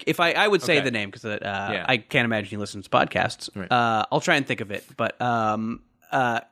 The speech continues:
Speaker 1: yeah. So I mean, he arranged for it and was just like, "Oh, hey, I, I got bottle service. You guys wanna
Speaker 2: Yeah,
Speaker 1: come?"
Speaker 2: yeah.
Speaker 1: Granted, I was already p-, pre-blackout drunk when I got there,
Speaker 2: Yeah.
Speaker 1: but it was pretty fun.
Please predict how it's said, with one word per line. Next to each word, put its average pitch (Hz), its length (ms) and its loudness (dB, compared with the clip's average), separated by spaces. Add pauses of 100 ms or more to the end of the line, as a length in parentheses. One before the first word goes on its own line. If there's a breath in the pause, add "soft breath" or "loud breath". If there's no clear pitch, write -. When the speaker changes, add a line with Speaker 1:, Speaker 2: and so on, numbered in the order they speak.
Speaker 1:
yeah. 143 380 2
So 127 180 2
I 160 40 6
mean, 175 200 2
he 214 340 4
arranged 143 520 4
for 113 240 2
it 107 100 -2
and 113 80 -2
was 113 140 -4
just 110 140 -10
like, 110 180 -4
"Oh, 147 180 4
hey, 120 280 -2
I, - 180 2
I 117 80 2
got 113 180 2
bottle 98 220 4
service. 95 360 -4
You 95 140 -6
guys 95 200 0
wanna 90 160 0
Speaker 2:
Yeah, 120 60 0
Speaker 1:
come?" 104 200 4
Speaker 2:
yeah. 95 60 -4 (640 loud breath)
Speaker 1:
Granted, 220 420 4
I 196 140 6
was 175 160 4
already 151 280 6
p-, - 300 -14
pre-blackout 135 680 2
drunk 127 280 2
when 120 120 4
I 117 80 4
got 127 260 2
there, 202 300 4
Speaker 2:
Yeah. 123 160 -2
Speaker 1:
but 165 100 4
it 160 40 6
was 156 60 -2
pretty 131 200 0
fun. 110 260 -2